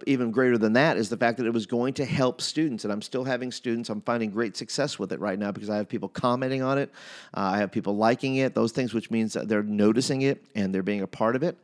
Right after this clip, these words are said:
and so it's helping them. So finding creative outlets that will, uh, basically, you're gonna find productive ways to use your creativity. You're gonna find,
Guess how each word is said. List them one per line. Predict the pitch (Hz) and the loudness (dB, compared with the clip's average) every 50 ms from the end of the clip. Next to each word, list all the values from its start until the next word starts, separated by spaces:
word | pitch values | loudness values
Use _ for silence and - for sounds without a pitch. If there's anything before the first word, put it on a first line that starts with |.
| - - - - - - | -20 -20 -20 -20 -12 -8
and | - 104 104 | -6 -6 -4
so | - 110 | -2 -2
it's | 107 104 - | -2 -2 0
helping | 170 - 135 151 - 139 110 101 | 2 2 2 2 0 -2 -4 -4
them. | 85 65 62 57 - | -4 -6 -8 -8 -6
So | - - 127 113 | -4 -4 -2 -4
finding | - - 135 127 156 185 202 185 170 | -2 -2 -2 0 0 0 0 -2 -4
creative | - - 170 156 151 151 143 139 110 - _ | -4 -2 0 0 2 2 2 0 -2 -2 _
outlets | 113 120 135 - - 107 104 101 95 - - - - - - - - - _ _ _ _ _ _ _ _ _ | 0 0 0 0 0 -2 -4 -4 -4 -6 -8 -10 -12 -14 -20 -20 -20 -20 _ _ _ _ _ _ _ _ _
that | - 113 131 123 - - | 0 2 4 4 4 2
will, | 123 123 127 123 123 120 120 117 117 117 101 - _ _ _ - | 4 4 6 8 8 6 6 6 4 2 0 -2 _ _ _ 0
uh, | 117 117 113 110 107 107 98 | 2 4 4 4 4 2 0
basically, | 95 139 135 156 151 - 165 143 131 127 - - _ _ _ _ _ | 2 2 2 2 2 2 2 2 2 2 0 -6 _ _ _ _ _
you're | - 147 135 131 | -6 -4 -2 0
gonna | 131 151 143 131 | 2 2 0 0
find | - 147 135 127 120 - | 0 0 0 0 0 -2
productive | - - 117 101 - - 143 143 - - 151 117 107 | -4 -4 -4 -2 -2 0 -2 0 0 -2 -4 -2 0
ways | 107 107 107 110 104 - | 2 2 2 2 0 -2
to | 110 | -2
use | 110 110 110 104 98 | -2 0 0 0 -2
your | 110 104 | -4 -6
creativity. | - - 117 107 98 - - 113 101 98 101 | -6 -4 -4 -4 -4 -4 -6 -6 -4 -4 -2
You're | 110 123 | -2 -2
gonna | 135 135 123 120 | -2 -2 -4 -4
find, | - - 127 120 120 120 120 120 123 123 | -2 0 0 2 2 2 2 0 -2 -4